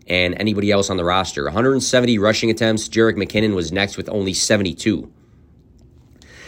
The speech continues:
Several asterisks, though. He had just two games the entire year, played with over fifty percent of the snaps.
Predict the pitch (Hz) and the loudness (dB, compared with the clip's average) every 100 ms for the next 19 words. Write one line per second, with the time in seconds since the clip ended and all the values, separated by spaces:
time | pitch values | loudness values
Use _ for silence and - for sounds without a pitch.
0 | - - 156 165 175 120 127 120 107 98 | -8 2 4 6 6 6 4 2 0 0
1 | - 87 78 76 101 104 92 87 85 - | 0 0 0 0 2 2 2 0 -2 -2
2 | - 117 110 101 101 85 95 85 104 98 | 0 2 4 2 0 -2 -4 0 2 2
3 | 90 98 104 - 104 92 87 - 110 107 | 2 2 2 2 2 2 -2 0 2 4
4 | 110 101 110 - 104 - 92 - 101 98 | 4 4 2 2 -2 -2 -2 0 -2 -2
5 | 90 - - 95 98 113 - - | -8 -4 -4 0 2 2 0 -2